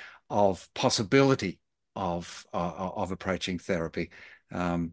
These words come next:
I'm involved in one in Italy that's doing very similar. It's very exciting to see. And we're kinda rolling around. That was just sort of a very subtle Australian English sort of plug.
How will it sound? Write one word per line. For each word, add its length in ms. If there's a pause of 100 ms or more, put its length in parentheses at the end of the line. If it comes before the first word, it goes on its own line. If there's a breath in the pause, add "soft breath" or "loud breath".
(160)
I'm 140
involved 320
in 100
one 140
in 120
Italy 280
that's 200
doing 220
very 140
similar. 440
It's 280 (200)
very 280
exciting 480
to 80
see. 380 (960 loud breath)
And 80
we're 80
kinda 600 (360)
rolling 640
around. 580
That 840
was 100
just 160
sort 160
of 140
a 60
very 260
subtle 480 (120)
Australian 640
English 600
sort 200
of 160
plug. 380